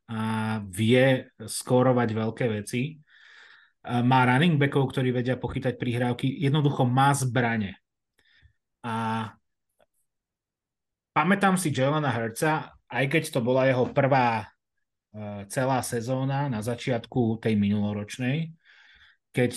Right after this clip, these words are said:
tiež nemal tých zbraní veľa. Bol tam nováčik Devonta Smith, ale inak tam bolo naozaj, že veľmi veľa vzduchoprázdna a nebol ten útok taký krásny, úžasný,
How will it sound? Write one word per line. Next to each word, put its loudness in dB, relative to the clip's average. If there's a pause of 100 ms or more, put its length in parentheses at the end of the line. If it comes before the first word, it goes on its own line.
tiež 6
nemal 6
tých 0
zbraní 2
veľa. -4
Bol 2
tam 4
nováčik 4
Devonta 0
Smith, -4
ale -2
inak 0
tam 0
bolo -2
naozaj, -4
že 0 (120)
veľmi 0
veľa 0
vzduchoprázdna -2
a -10
nebol -2
ten -4
útok -4
taký -4
krásny, 0
úžasný, -2